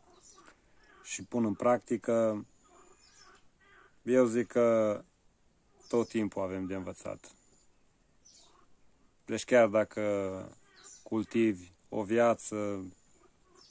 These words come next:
eu cred că încă mai sunt secrete de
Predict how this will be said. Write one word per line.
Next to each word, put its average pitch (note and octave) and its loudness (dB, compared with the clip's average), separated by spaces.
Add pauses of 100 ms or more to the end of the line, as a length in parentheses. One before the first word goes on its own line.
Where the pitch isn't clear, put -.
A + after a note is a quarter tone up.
(1000)
eu A2+ 2
cred A2+ -4
că - -6
încă G#2 -4
mai G2 -4
sunt - -8 (220)
secrete G2+ -6
de F#2+ -8